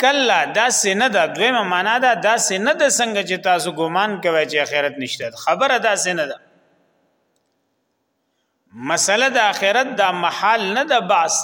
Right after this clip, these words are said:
په دې تاسو هم پوهیږئ چې کوم ذات د انسانان او د کائنات بغیر د نقشې پیدا کړ،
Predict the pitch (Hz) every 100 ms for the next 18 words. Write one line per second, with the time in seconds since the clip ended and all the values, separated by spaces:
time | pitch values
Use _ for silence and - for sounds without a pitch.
0 | - 214 269 285 - 262 311 233 294 233
1 | 226 220 226 190 196 214 277 202 - _
2 | _ _ _ _ _ _ _ _ _ _
3 | _ - 175 175 277 254 202 247 277 247
4 | 240 202 196 196 190 - 196 208 247 269
5 | 240 196 185 185 180 185 190 196 226 262
6 | 220 175 185 226 294 285 208 196 190 -
7 | 220 214 185 185 208 208 185